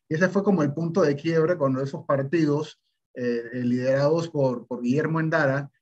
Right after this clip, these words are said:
ganaron esa elección y hubo, hubo el fraude. Y el proceso de transición fue liderado por los partidos políticos porque la cruzada civilista no logró instituirse en partido. Hubo un partido llamado Renovación Civilista,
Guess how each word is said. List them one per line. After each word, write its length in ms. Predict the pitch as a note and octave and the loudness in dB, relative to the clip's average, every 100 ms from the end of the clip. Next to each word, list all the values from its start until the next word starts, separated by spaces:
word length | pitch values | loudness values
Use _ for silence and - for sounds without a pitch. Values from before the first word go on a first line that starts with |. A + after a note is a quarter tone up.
| _ | _
ganaron 500 | - C#3 C#3 D#3 D#3+ | -2 0 2 2 0
esa 160 | D#3 E3 | 0 0
elección 680 | D3+ C#3 - F3+ F3 E3+ F3 _ _ - | -2 -4 0 2 4 2 -6 _ _ -4
y 160 | C#3 D3 | 2 2
hubo, 420 | D3+ D#3+ D#3 D#3 | 6 6 4 2
hubo 220 | D3 D#3+ | 0 2
el 80 | D3+ | 2
fraude. 540 | F#3 F3+ D3 A#2+ A#2+ | 2 2 2 -2 -4
Y 100 | D3 | -4
el 160 | D3+ C#3+ | -2 -2
proceso 540 | D3+ D3 A#3 C4 C#4+ | -2 0 2 2 2
de 120 | A3 E3 | 2 2
transición 960 | G#3 B3 A#3+ G3 - G3+ C#3 D#3+ - - _ _ _ _ _ _ _ _ _ | 2 2 2 0 2 2 4 0 -8 -18 _ _ _ _ _ _ _ _ _
fue 100 | F3 | 0
liderado 560 | F3+ G3 E3 G3+ D4+ G3+ | 4 4 4 4 2 0
por 120 | D#3 | -2
los 80 | C#3+ | -2
partidos 440 | C#3+ B2 D#3 F#3 | -2 -2 0 -2
políticos 680 | F#3 G3+ E3+ D3+ C#3+ F3 - _ _ _ | 0 0 0 -2 -4 -4 -6 _ _ _
porque 320 | - F#3+ F#3+ G#3 | 4 4 4 2
la 160 | F3+ | 2
cruzada 340 | D3 C#3 D#3+ E3+ | -2 -2 -2 0
civilista 580 | D3 D3 D3 D#3 D#3+ | 0 2 0 0 -2
no 140 | D#3 D#3+ | -2 0
logró 380 | D#3+ D#3+ E3 E3+ | 2 2 2 0
instituirse 760 | D#3+ D3+ C3+ C#3+ F3 G#3 - | -4 -6 -2 2 4 4 2
en 120 | C#3 | -2
partido. 420 | C3+ B2 A#3+ F3+ | -2 -2 0 2
Hubo 120 | C3+ D3 | 2 0
un 120 | D#3+ | 0
partido 480 | D#3+ D#3 D#3+ E3 E3+ | -2 0 2 2 4
llamado 680 | C#3 C3+ C#3+ D#3 E3 E3 - _ - | 4 2 2 2 0 -2 -14 _ -4
Renovación 480 | C3+ C3+ B2+ E3 | 0 0 0 -2
Civilista, 800 | D#3 F#3 D#3 F3 F3+ - D3+ E3 | 0 2 2 2 0 -2 -6 -6